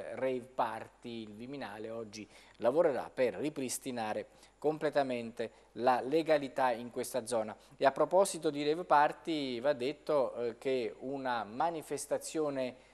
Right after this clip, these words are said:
eh, simile, anche se non si può parlare di vero e proprio rave party, era una manifestazione,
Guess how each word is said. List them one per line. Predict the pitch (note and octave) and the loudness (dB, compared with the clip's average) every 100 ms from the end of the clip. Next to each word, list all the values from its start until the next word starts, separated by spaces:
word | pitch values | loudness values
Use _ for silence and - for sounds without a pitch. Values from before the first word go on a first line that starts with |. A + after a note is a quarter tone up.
| - | -14
eh, | - A2+ G#2 - | -6 -4 -4 -8
simile, | - - E3 C3+ B2+ C#3+ C#3 | -8 -2 -2 0 0 2 2
anche | G#2 A2+ A2 | 0 -10 -10
se | - | -10
non | A2+ A2+ | -10 -10
si | - | -10
può | G#2+ | -10
parlare | A2 A#2 A#2+ D3 C3 A2 | -8 -6 0 4 4 2
di | G#2 | -6
vero | G#2 A#2+ A2+ | -8 -6 -6
e | G#2 | -8
proprio | - A2+ G#2 | -8 -8 -8
rave | A2+ | -10
party, | A2 A2+ F#2 - A2 | -4 -4 -6 -10 -10
era | G#2 | -10
una | G2+ | -12
manifestazione, | G#2+ G#2+ G2+ G#2 G#2+ - B2 A#2+ A#2 | -14 -16 -14 -12 -12 -12 -10 -8 -10